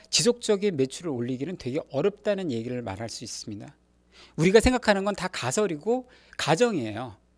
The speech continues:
그 가설과 가정을 뛰어넘기 위해서는 평가를 해서 개선하는 작업이 필요한 겁니다. 경영이란 피디에스라고 항상 주장하시는 분이 있습니다. 김영각 교수님이라는 분인데요. 그분이 항상 얘기하시는 게 있죠.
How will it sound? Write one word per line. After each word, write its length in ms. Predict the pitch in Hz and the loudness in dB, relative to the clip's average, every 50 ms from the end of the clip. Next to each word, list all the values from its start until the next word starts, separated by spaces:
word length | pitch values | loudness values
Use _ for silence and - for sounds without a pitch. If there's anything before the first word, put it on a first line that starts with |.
| _ _ _ _ _ _ _ _ - _ _ | _ _ _ _ _ _ _ _ -20 _ _
그 160 | - 208 226 | 2 2 2
가설과 540 | 226 - - 160 - - 233 226 214 226 220 | 4 6 6 6 8 8 8 8 8 8 6
가정을 720 | 220 - - 151 151 180 190 190 208 220 247 269 269 - - _ _ _ _ _ _ _ _ - | 6 6 4 2 4 4 2 2 2 2 2 2 0 -2 -6 _ _ _ _ _ _ _ _ 4
뛰어넘기 560 | 269 277 277 269 208 147 147 156 - - 180 | 8 10 10 10 10 8 2 0 -2 0 2
위해서는 400 | 170 165 151 - 175 180 185 185 | 2 2 2 0 -2 -2 -2 0
평가를 480 | - 247 269 240 - 262 254 226 202 | 0 0 2 4 4 6 6 6 4
해서 160 | 190 175 196 185 | 2 0 0 -2
개선하는 560 | - - 147 151 190 233 240 240 240 226 202 | -4 -2 -2 0 2 2 2 2 2 0 -2
작업이 260 | 175 147 123 120 110 | -2 -2 -2 -2 -4
필요한 320 | 107 - - 139 120 117 113 | -4 -6 -10 -8 -8 -6 -6
겁니다. 380 | 107 104 107 110 - - 151 _ _ _ _ _ _ _ _ _ _ _ _ _ _ _ _ _ _ - | -8 -10 -12 -12 -14 -18 -20 _ _ _ _ _ _ _ _ _ _ _ _ _ _ _ _ _ _ -2
경영이란 680 | - 175 190 220 233 226 214 196 214 220 180 101 92 - _ _ _ _ _ _ _ _ _ _ _ _ _ - | 0 2 2 2 2 2 4 4 6 6 4 2 0 -6 _ _ _ _ _ _ _ _ _ _ _ _ _ -2
피디에스라고 1300 | - - 285 277 262 - 269 262 220 - - 151 151 - - - 185 175 147 131 123 151 156 135 - - _ _ _ _ _ | 0 2 4 4 4 4 4 2 2 2 0 0 0 0 0 0 2 2 2 2 2 0 0 0 -2 -4 _ _ _ _ _
항상 340 | - 254 262 254 247 240 214 | -4 -2 -2 0 0 -2 -2
주장하시는 580 | - - 143 160 165 165 156 - 156 147 135 | -2 -2 -2 0 0 0 0 -2 -4 -8 -8
분이 160 | 127 135 143 117 | -8 -8 -8 -8
있습니다. 460 | - - - 104 107 - 80 - _ _ _ _ | -10 -10 -12 -12 -14 -14 -16 -20 _ _ _ _
김영각 400 | - 135 139 170 180 180 170 - | -8 -4 -4 -2 -4 -4 -6 -8
교수님이라는 840 | - 120 - - 135 131 139 131 123 127 123 120 127 120 123 120 | -8 -10 -8 -8 -10 -8 -8 -8 -8 -8 -6 -8 -8 -8 -8 -8
분인데요. 480 | 120 110 104 107 107 123 143 139 - 127 _ _ _ - - - - _ | -8 -8 -8 -6 -2 -2 -2 -2 -2 -6 _ _ _ -20 -20 -20 -20 _
그분이 300 | - - 160 185 190 196 | -6 -4 -2 -2 0 -2
항상 240 | 180 202 185 208 160 | -2 -2 -2 -2 -2
얘기하시는 400 | 123 120 127 117 - - 131 110 | -2 -2 -2 -4 -4 -6 -8 -8
게 60 | 110 | -10
있죠. 300 | 107 - - - 110 - | -10 -12 -12 -14 -14 -14